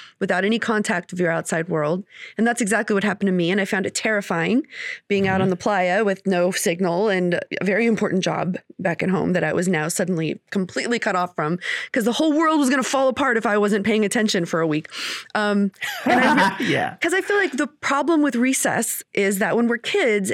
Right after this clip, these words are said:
Speaker 1: and the bell rings and it's pencils down, you know what comes next. You're gonna play. And you're not bringing your spelling words out there. You're not being like, "I'm gonna get a jump on math." Um, you just go and you play. But adults,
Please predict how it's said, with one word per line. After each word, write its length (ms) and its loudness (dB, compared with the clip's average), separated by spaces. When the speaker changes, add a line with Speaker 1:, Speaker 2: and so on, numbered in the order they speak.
Speaker 1:
and 160 0
the 60 2
bell 260 2
rings 240 2
and 80 0
it's 100 -4
pencils 440 -2
down, 320 2
you 120 4
know 340 2
what 360 -2
comes 260 -2
next. 540 -4
You're 100 0
gonna 140 2
play. 400 -2
And 240 2
you're 80 2
not 140 0
bringing 200 2
your 80 2
spelling 300 0
words 200 0
out 160 -2
there. 320 0
You're 80 2
not 240 0
being 180 2
like, 180 0
"I'm 100 0
gonna 120 0
get 140 -2
a 40 0
jump 320 -2
on 160 0
math." 440 -2
Um, 180 2
you 100 2
just 220 -2
go 240 2
and 100 2
you 120 2
play. 300 -2
But 180 -2
adults, 420 -4